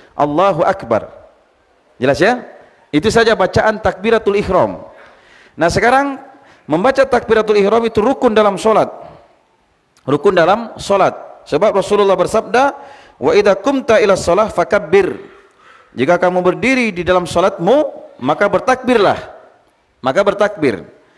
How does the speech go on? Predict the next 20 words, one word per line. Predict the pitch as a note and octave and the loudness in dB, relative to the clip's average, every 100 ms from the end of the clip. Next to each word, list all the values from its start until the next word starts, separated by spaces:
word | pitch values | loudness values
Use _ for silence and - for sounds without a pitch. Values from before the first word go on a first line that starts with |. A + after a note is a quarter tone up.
| _ - | _ -4
Nah, | C3+ | -4
sekarang | - C4+ C#4 | 0 2 2
masalah | B3+ A#3+ A3+ | 2 2 0
bertakbir | A3 C4+ - A3 G3+ E3+ | 0 -2 -2 0 2 2
ini, | B3+ - - _ _ _ _ _ - | -2 -6 -16 _ _ _ _ _ -2
dia | D3 A3 | 0 2
baca | B3 A3+ F#3 - | 0 2 0 2
Allahu | F#3 G3+ A#3 G3 | 0 2 2 2
Akbar. | F3+ - B2 F#2+ F2 - - _ _ _ _ - | -2 -2 -2 -2 -8 -20 -20 _ _ _ _ -6
Di | C#3 | 0
dalam | G#3 C#4 C4+ | 2 2 2
dia | B3+ | 0
bertakbir, | B3 B3 B3 G#3 C4 C#4 - - | 0 -2 -4 -2 -4 -4 -8 -6
itu | F3+ F#3 | -4 -2
disunahkan | A#3 - G#3 A#3 - - F3+ B2 F2 - - _ _ _ _ _ _ _ _ _ _ _ - | -2 -2 0 -2 -2 0 0 0 -6 -16 -20 _ _ _ _ _ _ _ _ _ _ _ -8
dia | A#2 D#3 G#3 | 0 4 4
mengangkat | G3+ F3 F#3 G3+ G3 F#3+ | 2 0 -2 -2 -4 -4
tangan. | - F#3+ F3+ B2 F#2+ F2 _ _ _ _ _ _ _ _ _ _ _ _ - | -2 -2 -2 -4 -6 -16 _ _ _ _ _ _ _ _ _ _ _ _ -4
Paham | D3 D#3 | 0 2
ya? | G3+ D4 - | 2 0 -10